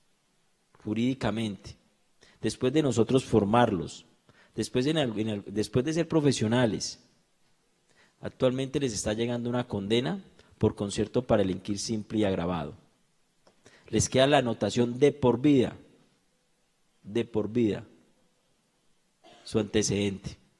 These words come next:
Entonces, imagínense cuando ya una persona formada de estas, es más, nosotros habiendo incentivado, nosotros como Estado habiendo incentivado a ellos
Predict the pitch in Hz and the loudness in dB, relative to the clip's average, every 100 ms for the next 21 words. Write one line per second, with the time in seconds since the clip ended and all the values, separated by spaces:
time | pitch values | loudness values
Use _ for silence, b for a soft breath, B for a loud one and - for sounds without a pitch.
0 | _ _ _ _ b b b 117 117 - | _ _ _ _ b b b -8 -6 -4
1 | 117 110 117 131 127 - 107 95 95 98 | -2 -2 -2 -2 -4 -4 -4 -4 -4 -4
2 | 110 - 98 92 - - 95 92 101 110 | -6 -8 -10 -10 -12 -10 -8 -8 -6 -6
3 | 110 98 95 87 117 127 - _ _ b | -4 -4 -6 -8 -10 -12 -16 _ _ b
4 | b b b 110 117 120 107 104 98 135 | b b b -4 0 0 -2 -4 -6 -4
5 | 139 117 107 95 101 117 113 104 - 98 | -6 -6 -6 -6 -6 -6 -8 -8 -8 -4
6 | 113 98 87 - 120 131 - 110 101 85 | -2 -2 -6 -6 -6 -6 -4 -4 -4 -6
7 | - 139 120 95 107 123 113 107 - 98 | 0 2 4 2 0 -2 -2 -4 -2 4
8 | 113 113 117 117 113 113 113 | 6 6 6 6 4 0 -6